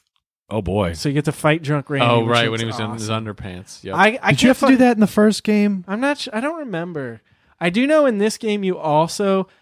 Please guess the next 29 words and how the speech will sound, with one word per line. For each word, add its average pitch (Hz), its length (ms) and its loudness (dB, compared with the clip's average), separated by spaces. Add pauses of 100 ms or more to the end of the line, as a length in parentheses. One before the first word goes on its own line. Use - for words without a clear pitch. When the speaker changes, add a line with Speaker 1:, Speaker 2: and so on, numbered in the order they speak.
(160)
Speaker 2:
have 170 320 -2
to 165 140 0
do, 156 260 2
like, 143 180 0
reconnaissance 143 920 -4
at 139 320 -2
a 135 140 -6
strip 143 300 -6
club. 202 400 0 (160)
Speaker 1:
Okay. 95 400 -10 (200)
Speaker 2:
Um, 151 540 2
and 151 140 -2
then, 160 240 -2 (360)
and 214 120 2
then 202 100 4
at 185 200 4
some 196 380 0
point 214 300 0
you 180 120 2
have 185 360 2
to, 170 560 -2
uh, 139 340 -4 (380)
who's 226 300 2
the, 254 420 -2 (220)
who's 220 320 -2
the 240 220 0
guy 196 640 2
who, 175 380 0
like, 139 540 -4